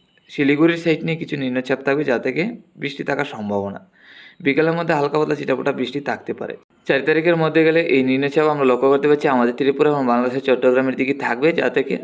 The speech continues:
চার তারিখের মধ্যে হালকা পাতলা হলেও বৃষ্টি থাকার সম্ভাবনা কিন্তু রয়েছে, আমরা এখনও লক্ষ্য করতে পারছি। হয়তো আগামী চার তারিখের আপডেট পেতে পেতে এই আবহাওয়ার আরও পরিবর্তন হতে পারে,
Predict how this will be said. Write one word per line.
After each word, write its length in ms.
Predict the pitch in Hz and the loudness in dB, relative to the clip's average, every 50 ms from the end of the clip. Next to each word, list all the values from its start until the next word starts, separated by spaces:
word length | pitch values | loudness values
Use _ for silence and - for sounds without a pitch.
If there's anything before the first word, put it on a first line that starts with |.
| - - | -8 -2
চার 120 | 139 135 131 131 | 0 0 0 0
তারিখের 260 | 151 139 143 143 151 | 0 -2 0 0 -2
মধ্যে 240 | 147 147 143 139 139 | -2 -2 -2 -2 0
হালকা 280 | 120 120 123 127 131 135 | 0 0 0 0 0 0
পাতলা 260 | 135 135 - 139 139 | 0 0 0 0 0
হলেও 240 | 135 135 139 151 151 - - - - - | 2 2 2 0 0 -2 -6 -10 -14 -8
বৃষ্টি 260 | 123 123 127 - 147 139 | -6 -6 -4 -4 -4 -2
থাকার 200 | 135 131 139 139 | 0 0 0 -2
সম্ভাবনা 480 | - 131 123 120 120 120 123 127 123 | -2 -4 -2 0 0 0 0 0 -2
কিন্তু 240 | 120 135 135 131 139 | -4 -4 -4 -2 2
রয়েছে, 280 | 123 120 113 110 113 131 | 4 6 6 6 4 0
আমরা 180 | 120 117 120 131 127 | -2 0 2 2 2
এখনও 280 | 113 - 123 123 139 | 4 4 2 0 0
লক্ষ্য 280 | 143 123 107 98 - 123 107 | 2 2 0 0 0 -4 -2
করতে 220 | 104 101 104 117 | -2 0 0 -2
পারছি। 360 | 110 - 107 98 98 - 107 - - - _ _ _ - - - - - - - | -2 0 -2 -4 -4 -6 -12 -12 -12 -12 _ _ _ -20 -20 -20 -20 -20 -10 -2
হয়তো 200 | - 156 156 180 175 | 0 0 2 2 2
আগামী 260 | 170 160 175 175 170 | 2 0 0 -2 -2
চার 200 | 175 170 165 160 - | 0 0 0 0 0
তারিখের 300 | 180 165 170 165 175 170 | 0 0 0 0 2 0
আপডেট 300 | 160 151 151 170 165 165 165 | 0 0 0 0 -2 0 0
পেতে 180 | 170 165 170 160 | -2 0 2 2
পেতে 240 | 165 165 165 180 180 208 254 - - - - | 2 2 2 0 -2 -2 -2 -6 -10 -8 -2
এই 140 | - 147 147 | 0 2 2
আবহাওয়ার 420 | 143 139 143 147 143 147 156 156 | 2 2 0 0 0 2 2 2
আরও 180 | 151 147 147 147 | 2 2 2 0
পরিবর্তন 540 | 147 151 156 156 147 143 151 147 - 151 147 | 0 0 0 0 0 -2 -4 -4 -4 -6 -4
হতে 240 | 143 147 143 - 151 | -4 -4 -2 -2 -2
পারে, 260 | 151 - 147 160 196 | 0 0 -2 -2 -2